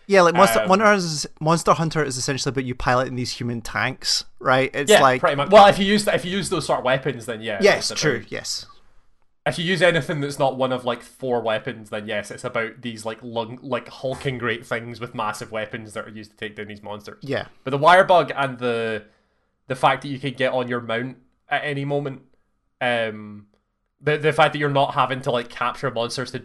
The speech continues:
Speaker 2: ride them around anymore, like, it's just there at a button press,
Speaker 1: Yeah.
Speaker 2: uh, means that the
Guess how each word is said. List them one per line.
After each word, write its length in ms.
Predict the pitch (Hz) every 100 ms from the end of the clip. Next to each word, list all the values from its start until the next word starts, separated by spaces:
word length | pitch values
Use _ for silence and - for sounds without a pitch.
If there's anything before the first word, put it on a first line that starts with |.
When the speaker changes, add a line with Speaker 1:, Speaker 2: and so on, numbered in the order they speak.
| -
Speaker 2:
ride 220 | 113 117
them 140 | 110
around 300 | 107 110 120
anymore, 440 | 123 131 143 160 139
like, 240 | 120 110
it's 120 | 123
just 180 | 117 110
there 240 | 113 117 123
at 100 | 117
a 40 |
button 280 | 117 120 143
press, 360 | 147 139 139 - _ _ _
Speaker 1:
Yeah. 400 | 135 117 110 107 104
Speaker 2:
uh, 40 | _ _ _
means 400 | 143 151 151 135
that 220 | 143 143
the 460 | 131 123 117 113